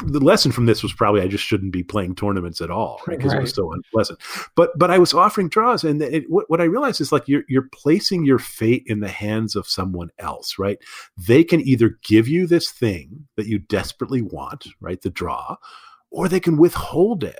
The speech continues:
Speaker 1: right? And then when they withheld it, I would become dejected, and I would find I would find it really hard to refocus. And,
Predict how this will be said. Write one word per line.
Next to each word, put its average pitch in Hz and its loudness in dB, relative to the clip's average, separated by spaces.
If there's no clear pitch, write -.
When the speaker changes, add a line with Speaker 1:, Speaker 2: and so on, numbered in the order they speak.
Speaker 1:
right? 127 -4
And 139 2
then 156 2
when 165 2
they 156 2
withheld 147 0
it, - -10
I 151 -4
would 175 4
become 147 0
dejected, - -6
and 107 -4
I 110 0
would 98 -10
find 104 -4
I 113 2
would 110 2
find 113 4
it 110 2
really 107 6
hard 107 2
to 98 -6
refocus. 98 -2
And, 92 -10